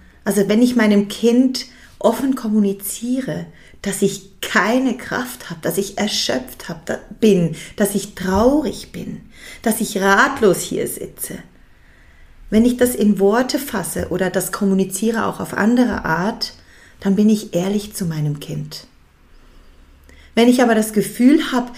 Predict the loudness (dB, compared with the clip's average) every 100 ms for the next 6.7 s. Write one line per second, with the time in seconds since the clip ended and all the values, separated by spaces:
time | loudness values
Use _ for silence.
0 | -10 -2 0 6 6 6 4 2 2 -8
1 | -18 0 4 4 4 0 -2 0 2 4
2 | 4 4 2 2 2 2 2 4 2 2
3 | -6 -6 -4 -4 -6 2 4 4 0 0
4 | 0 -2 -4 -10 2 4 6 4 4 2
5 | 2 4 4 2 0 -4 -4 -6 0 2
6 | 2 2 -2 -4 -4 -8 -12